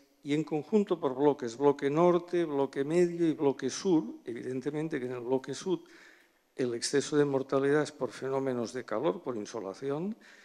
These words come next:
y en cambio en el norte el exceso es más por temas de frío.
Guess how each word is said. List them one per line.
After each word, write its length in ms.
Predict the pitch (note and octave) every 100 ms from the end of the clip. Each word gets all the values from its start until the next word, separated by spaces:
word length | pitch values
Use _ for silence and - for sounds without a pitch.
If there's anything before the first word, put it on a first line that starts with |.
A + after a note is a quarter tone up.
| _ _ _ _
y 140 | - B2
en 100 | A#2
cambio 300 | B2+ B2+ C#3+
en 80 | D3
el 180 | C#3
norte 600 | C3 C#3 C#3+ E3 F3 - _ -
el 180 | A#2+ A2
exceso 500 | - C#3 B2+ - C#3+
es 140 | C3+
más 240 | C3+ C3+
por 280 | - D3 B2+
temas 360 | - C3 D3 C3+
de 100 | B2
frío. 480 | - C3 A#2 F2